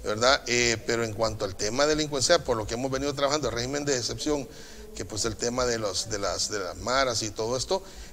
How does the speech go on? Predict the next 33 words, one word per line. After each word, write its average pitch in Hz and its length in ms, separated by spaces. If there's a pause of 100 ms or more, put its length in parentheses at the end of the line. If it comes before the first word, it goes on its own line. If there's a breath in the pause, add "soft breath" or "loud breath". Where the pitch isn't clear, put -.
eh, 107 320
estamos, 113 580
gracias 110 300
a 120 40
Dios, 113 220
cero, 110 300
¿verdad? 98 260
Hemos 113 240
tenido 104 400 (300 loud breath)
la 107 140
ventaja, 107 500
la 107 80
bendición 104 480
y 123 40
la 113 100
virtud 101 420
de, 107 120 (240)
que 104 120
Dios 104 180
nos 117 160
ha 113 40
acompañado 113 580 (320 loud breath)
en 107 100
esa 113 220
tranquilidad, 107 520
esa 113 160
sanidad 110 520
de, 87 240
en 92 60
cuanto 98 260
a 92 40
seguridad, 90 540
¿verdad? - 180